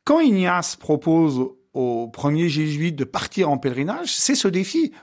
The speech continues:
Vous avez fait des études, vous êtes des hommes superbement bien formés, ben maintenant vous abandonnez tout, vous prenez la route et vous mendiez. C'est un défi. Alors aujourd'hui, le challenge, il va se faire parce que certains sur le chemin de Saint-Jacques, vous les voyez, ils font soixante kilomètres par jour en courant,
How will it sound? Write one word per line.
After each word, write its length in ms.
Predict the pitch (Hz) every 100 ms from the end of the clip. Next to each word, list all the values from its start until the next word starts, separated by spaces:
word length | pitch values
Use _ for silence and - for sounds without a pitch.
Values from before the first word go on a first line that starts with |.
| -
Vous 160 | 131
avez 120 | 175
fait 140 | 190 202
des 220 | 156 139
études, 420 | 151 226 320 359 - - -
vous 200 | 135 151
êtes 160 | 170
des 240 | 151 165 156
hommes 160 | 165
superbement 640 | 147 - 359 240 202 175 156
bien 180 | 147 151
formés, 360 | - 151 220
ben 80 | 320
maintenant 260 | 190 180 185
vous 100 | 123
abandonnez 460 | 165 349 285 180
tout, 180 | - 185 254 -
vous 80 | -
prenez 260 | 185 190 165
la 120 | 139
route 200 | 131 165
et 60 | 135
vous 120 | 127
mendiez. 360 | 117 113 101 98 _ _
C'est 320 | - 180 175
un 100 | 156
défi. 400 | 120 107 - - _
Alors 220 | 104 147 156
aujourd'hui, 340 | 170 170 180
le 160 | 151 131
challenge, 320 | 139 156 143
il 60 |
va 100 | 131
se 80 | 131
faire 220 | - 156
parce 160 | 120 101
que 120 | 156 143 - -
certains 440 | - 139 - 160
sur 120 | -
le 60 | 127
chemin 220 | 139 135
de 60 | 131
Saint-Jacques, 340 | 131 131 160
vous 80 | 151
les 100 | 127
voyez, 220 | 123 139
ils 60 | 170
font 120 | 123
soixante 300 | 127 151 135
kilomètres 300 | 131 131 131
par 120 | 123
jour 160 | 120 127
en 120 | 127
courant, 480 | - 160 175 180